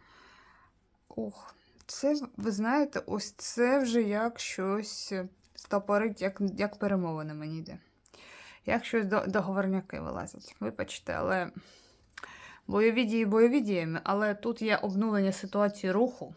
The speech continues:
як перемога. Розумієте, як перемога. Ось.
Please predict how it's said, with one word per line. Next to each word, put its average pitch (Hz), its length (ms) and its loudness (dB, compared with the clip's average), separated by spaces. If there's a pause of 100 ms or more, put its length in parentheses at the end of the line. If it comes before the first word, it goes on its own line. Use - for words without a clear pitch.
(140)
як 208 280 2
перемога. 190 600 6
Розумієте, 208 400 0
як 190 180 0
перемога. 175 500 -4 (3250)
Ось. - 380 -6